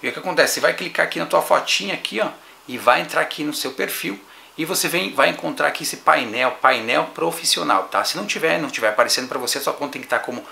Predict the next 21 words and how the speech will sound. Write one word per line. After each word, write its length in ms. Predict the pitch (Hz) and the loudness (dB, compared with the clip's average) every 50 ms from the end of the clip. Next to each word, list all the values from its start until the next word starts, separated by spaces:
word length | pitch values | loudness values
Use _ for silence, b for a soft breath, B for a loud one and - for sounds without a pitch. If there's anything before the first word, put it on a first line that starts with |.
| B B B B B B - | B B B B B B -4
perfil 260 | - 113 104 - - 101 | -4 -2 -2 -2 -6 -6
profissional 680 | - - 135 135 - - 208 202 170 160 160 165 - - | -2 -4 0 2 4 4 4 4 4 4 4 4 2 -2
e 220 | 196 202 208 208 | -6 -4 -4 -4
também 500 | 202 - 170 135 127 131 147 151 151 - - - - - | -2 -2 -2 0 0 0 0 -2 -4 -8 -16 -20 -6 -4
atualizada, 640 | - 110 - 127 135 139 131 117 101 85 80 78 | -4 0 0 0 0 0 0 2 2 2 2 0
tá 100 | - - | -4 -6
bom? 220 | 92 104 123 131 B B B B B - - | -6 -6 -6 -6 B B B B B -16 -10
Clica 320 | - 113 143 147 - 87 | -8 -8 -8 0 2 2
aqui, 360 | - - - - 127 151 147 - - - - - - - - - - - - | 2 2 -4 -6 -8 -8 -8 -10 -18 -20 -20 -20 -20 -20 -20 -20 -20 -20 -20
você 100 | - - | -16 -6
vai 140 | 117 117 - | -4 -4 -4
clicar 320 | - - 127 127 - 131 | -4 -8 -8 -4 -4 -4
aqui 180 | - - - 120 | -4 -4 -6 -8
e 60 | 127 | -6
vai 200 | 127 117 117 131 | 2 4 4 4
abrir 300 | 120 107 104 113 131 - - | 4 0 -2 -6 -8 -2 2
esta 320 | 110 120 131 - - 123 | 2 2 2 2 -2 -4
janela 360 | 120 - 120 110 107 110 117 | -4 -4 -2 -2 -2 -2 -2
aqui, 200 | 117 - - - | -4 -6 -8 -8
ó. 40 | - - - - - - - - - - - - - - - - - - - - - - - - - B B B B B B B B B B - - - - - | -8 -10 -12 -18 -20 -20 -20 -20 -20 -20 -20 -20 -20 -20 -20 -20 -20 -20 -20 -20 -20 -20 -20 -20 -18 B B B B B B B B B B -20 -20 -20 -8 -2
Tá? 240 | - - - - | 2 2 2 0